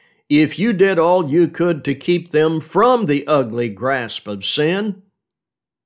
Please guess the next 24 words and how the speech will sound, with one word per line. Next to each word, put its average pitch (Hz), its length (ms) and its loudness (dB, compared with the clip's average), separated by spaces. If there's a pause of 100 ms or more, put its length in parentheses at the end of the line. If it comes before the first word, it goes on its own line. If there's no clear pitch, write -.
(400)
don't 165 220 0
beat 143 260 -2
yourself 120 500 -2
up. 92 380 -6 (1800)
Don't 202 340 2
ever 123 520 -2 (260)
let 147 320 -2
anyone's 156 640 2
religious 143 640 0
doctrine 117 760 -4 (400)
take 131 260 -2
you 120 100 0
down 113 280 -2
that 107 260 -6
path. 123 380 -8 (680)
Don't 165 240 2
let 175 320 0
any 160 280 2
misguided 147 760 0
person 156 400 -2
assign 156 580 -2
guilt 160 380 0
to 131 80 -4
you 127 600 0